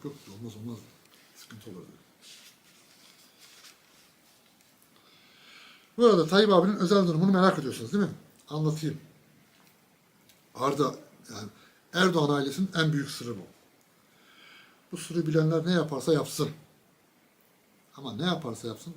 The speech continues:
Tayyip abi tarafından hoş görülür. Önü her zaman açılır. Yaptıkları her zaman hoş görülür.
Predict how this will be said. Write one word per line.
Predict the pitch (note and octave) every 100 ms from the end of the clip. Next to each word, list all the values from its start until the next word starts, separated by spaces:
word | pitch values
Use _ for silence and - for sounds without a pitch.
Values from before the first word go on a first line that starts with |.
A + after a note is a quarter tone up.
| -
Tayyip | C#3 C3+
abi | A#2+ G2+
tarafından | - F#2+ F#2+ G#2+ D#3 D#3 - -
hoş | A#2
görülür. | - F2+ D#2+ - _ _ _ _ _ _ _ - - - - -
Önü | A#2 B2+
her | A#2+
zaman | A2 A2 G#2+
açılır. | - A2 G#2 F#2+ - _ _ - - - -
Yaptıkları | A#2 - - B2 A#2+
her | A2+
zaman | G#2+ A2
hoş | G#2+ A#2+ -
görülür. | - A2 G#2+ A2